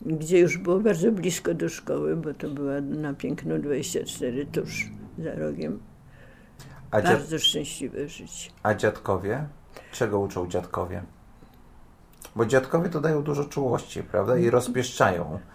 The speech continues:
Speaker 1: Nie,
Speaker 2: najczęściej. Nie.
Speaker 1: dziadkowie nas nie rozpieszczali, bo dziadkowie byli dosyć surowi. Dziadek był budowniczym kościołów.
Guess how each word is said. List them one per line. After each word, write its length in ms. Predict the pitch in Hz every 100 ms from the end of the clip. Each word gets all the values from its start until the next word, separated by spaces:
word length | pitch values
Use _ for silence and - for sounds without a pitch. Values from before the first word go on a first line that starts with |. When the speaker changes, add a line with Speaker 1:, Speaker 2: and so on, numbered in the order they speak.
| -
Speaker 1:
Nie, 60 | 175
Speaker 2:
najczęściej. 500 | 226 269 233 170 160
Nie. 60 |
Speaker 1:
dziadkowie 600 | 208 208 - 349 311 320 285
nas 300 | 269 240 208
nie 180 | 214
rozpieszczali, 840 | 196 170 - 170 - - 131 170 220
bo 140 | 240
dziadkowie 540 | 190 208 - - 294 294
byli 320 | 285 269 277
dosyć 380 | 240 233 214 -
surowi. 540 | 208 156 139 143 151
Dziadek 380 | 170 185 - 277
był 220 | 208 247
budowniczym 680 | 190 175 160 160 190 - 240
kościołów. 680 | 165 165 - 147 123 147 -